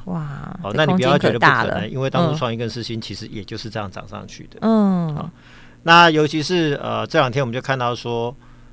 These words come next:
Speaker 2: 呃，这个应该说上礼拜那个nvidia就说它要跨入asic。
Speaker 1: 嗯。
Speaker 2: 然后，呃，瑞昱跟联咏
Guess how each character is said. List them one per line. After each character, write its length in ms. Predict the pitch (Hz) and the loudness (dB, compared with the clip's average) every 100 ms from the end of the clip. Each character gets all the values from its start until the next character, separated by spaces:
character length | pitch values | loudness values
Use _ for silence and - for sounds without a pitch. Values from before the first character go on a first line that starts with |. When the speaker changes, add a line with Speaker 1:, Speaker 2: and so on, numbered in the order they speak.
| - | -12
Speaker 2:
呃， 460 | - 104 98 95 95 | -4 -2 0 -4 -6
这 100 | - | -6
个 120 | 120 123 | -8 -8
应 120 | - 151 | -6 0
该 140 | 160 | 2
说 100 | 156 | 2
上 200 | 156 156 | 2 2
礼 100 | 104 | 2
拜 280 | 131 123 110 - - - - - | 2 2 2 -10 -20 -20 -20 -6
那 100 | 135 | -4
个 380 | 120 113 107 - - - | -2 -2 -4 -8 -8 -4
nvidia 420 | 120 165 156 113 | 2 4 4 2
就 140 | 139 | -2
说 160 | 131 131 | -6 -2
它 140 | 123 | 0
要 100 | 120 | 0
跨 160 | 113 113 | 0 -2
入 140 | 110 | -2
asic。 340 | 104 98 - - - - - | -6 -10 -12 -18 -20 -18 -2
Speaker 1:
嗯。 220 | 247 190 - - - - - - - | 0 0 -4 -20 -20 -20 -20 -20 -8
Speaker 2:
然 160 | 117 | -4
后， 480 | 135 160 151 143 131 - - - - - | 4 6 6 4 0 -8 -20 -20 -18 -10
呃， 180 | 127 117 | -6 -4
瑞 420 | 113 185 247 202 | -4 8 10 10
昱 220 | 165 180 147 | 6 0 2
跟 300 | 151 151 123 | 2 0 -2
联 260 | 107 123 | -2 -2
咏 240 | 123 95 | -2 -4